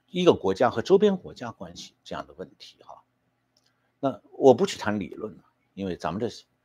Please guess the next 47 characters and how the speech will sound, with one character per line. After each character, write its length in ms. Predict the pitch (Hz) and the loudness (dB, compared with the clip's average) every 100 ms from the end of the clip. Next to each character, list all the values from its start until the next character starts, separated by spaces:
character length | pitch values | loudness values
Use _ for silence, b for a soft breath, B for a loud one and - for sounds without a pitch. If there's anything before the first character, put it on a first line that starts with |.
| _ _ - | _ _ -14
是 120 | 95 | -12
个 240 | 82 76 - _ _ | -12 -14 -18 _ _
聊 200 | 78 78 | -8 -6
天 200 | - 110 | -4 -4
室， 240 | - - - _ _ _ _ - | -4 -10 -12 _ _ _ _ -18
我 80 | |
不 120 | 76 120 | -12 -12
谈 220 | 80 82 | -10 -14
理 100 | 73 _ | -18 _
论。 140 | - _ _ _ _ _ _ _ _ _ _ | -20 _ _ _ _ _ _ _ _ _ _
那 180 | 196 | 8
为 300 | 180 233 247 | 8 6 6
什 220 | - - - | 2 -6 -12
么 100 | 90 | -12
说 180 | - | -4
国 200 | 151 - | -4 -2
际， 200 | 123 123 95 | -6 -6 -8
习 160 | - | -6
近 120 | 143 117 | -4 -4
平 200 | - 98 | -6 -12
他 80 | |
不 120 | 151 202 | -6 -8
懂 140 | - _ | -8 _
国 140 | 85 | -18
际 100 | 82 | -16
政 180 | 87 90 | -18 -18
治？ 140 | - - _ _ _ _ _ _ _ _ _ _ _ _ _ _ _ _ _ | -20 -20 _ _ _ _ _ _ _ _ _ _ _ _ _ _ _ _ _
有 140 | 139 | 8
人 120 | 185 214 | 8 10
讲 200 | 165 139 | 6 6
中 200 | 233 226 | 6 6
共 140 | 196 | 4
不 100 | 104 | 2
是 60 | 98 | 0
一 60 | |
大 160 | 143 190 | 2 2
堆 160 | 131 | 0
智 260 | 131 - 113 | -2 -4 -6
库 380 | - - 135 73 | -8 -8 -8 -8
吗？ 140 | 69 69 | -14 -6
没 100 | 110 | -2
有 140 | 123 | -2
错， 420 | - - - - _ _ _ | -6 -14 -14 -16 _ _ _
这 160 | - 214 | 6 6
些 0 | |
智 180 | 208 247 | 6 2
库 400 | 196 165 110 | 4 2 2